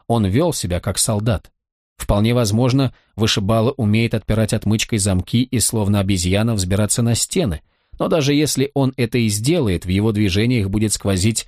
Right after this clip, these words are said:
растерянность или, наоборот, бравада. У него это не получится так же естественно, как вдох и выдох. Ричард —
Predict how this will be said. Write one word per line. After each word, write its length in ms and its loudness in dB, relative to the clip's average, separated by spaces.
растерянность 880 0
или, 160 0
наоборот, 500 0
бравада. 520 -2
У 100 2
него 260 2
это 180 0
не 120 0
получится 600 -2
так 280 -2
же 100 2
естественно, 760 0
как 200 0
вдох 360 -2
и 40 2
выдох. 420 -4
Ричард — 520 0